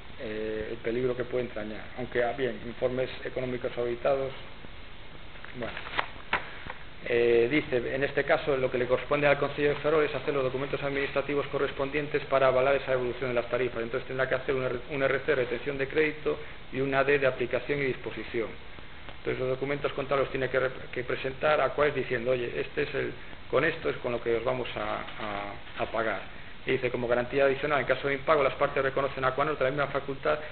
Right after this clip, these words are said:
que se contiene en el apartado de la cláusula tres. El apartado de la cláusula tres era la participación en ingresos del, del Estado. Eh, luego habla de la comisión de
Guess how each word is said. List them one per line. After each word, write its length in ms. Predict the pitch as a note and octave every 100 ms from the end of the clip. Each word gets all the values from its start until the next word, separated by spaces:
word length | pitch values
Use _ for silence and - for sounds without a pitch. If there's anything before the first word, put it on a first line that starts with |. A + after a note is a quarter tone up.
| - -
que 80 |
se 100 | B2
contiene 340 | B2 B2+ C3+ C#3
en 40 |
el 60 | C3
apartado 380 | C3 - C#3+ D3
de 120 | C3+
la 100 | B2+
cláusula 380 | C3+ - A#2+ A2
tres. 220 | B2 A2
El 60 | A2+
apartado 360 | A#2+ - C3+
de 80 | C#3
la 100 | C3+
cláusula 300 | C3 C3 C3+
tres 240 | C3+ D3
era 160 | C#3 C3
la 80 | C3
participación 720 | B2 A#2+ A#2+ A#2+ - C#3 C3
en 80 | B2
ingresos 420 | C3 C3 C3+ A#2+
del, 240 | A#2 A2+ A#2 - - - -
del 140 | A2
Estado. 340 | G#2+ - A2 G2+ G#2+ - - - - - - - - - - - - - - - - - - - - - - - - - -
Eh, 380 | A#2 A#2+ B2+ C3+
luego 200 | D3+ C#3+
habla 220 | D3 C#3
de 60 | B2+
la 120 | A#2+
comisión 400 | B2+ B2 -
de 80 | C#3